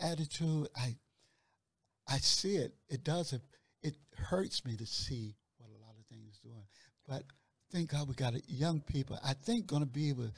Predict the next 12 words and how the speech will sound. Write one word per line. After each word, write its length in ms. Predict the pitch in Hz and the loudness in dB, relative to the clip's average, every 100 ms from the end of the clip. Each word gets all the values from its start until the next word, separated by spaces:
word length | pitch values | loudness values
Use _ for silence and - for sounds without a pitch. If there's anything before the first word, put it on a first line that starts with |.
| - _ - | -12 _ -4
to 100 | 143 | -2
change. 420 | - - 170 143 | 0 2 4 4
It's 140 | 139 | 4
just 260 | 175 165 - | 4 4 4
like 180 | 170 151 - - _ _ _ - - 147 | 2 0 -6 -20 _ _ _ -20 -10 -2
my 80 | 147 | 0
grandfather, 640 | 135 165 165 143 127 123 147 | 2 0 0 -2 -2 -2 0
our 220 | 175 175 | 2 2
grandfathers, 760 | 139 135 127 - 113 110 110 - | 2 0 0 -4 -6 -4 -6 -4
our 240 | 165 160 147 | -2 -2 -4
fathers, 520 | 139 123 113 104 - - - - _ | -4 -2 -4 -6 -8 -12 -20 -20 _
like, 140 | - | -20